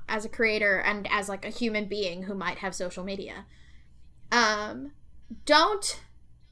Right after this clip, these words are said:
use your creator account and your podcast account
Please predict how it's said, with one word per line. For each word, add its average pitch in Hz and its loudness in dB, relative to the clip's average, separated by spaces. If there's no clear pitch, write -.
use 302 -2
your 240 0
creator 311 6
account 277 2
and 233 -2
your 226 0
podcast 277 4
account 233 -4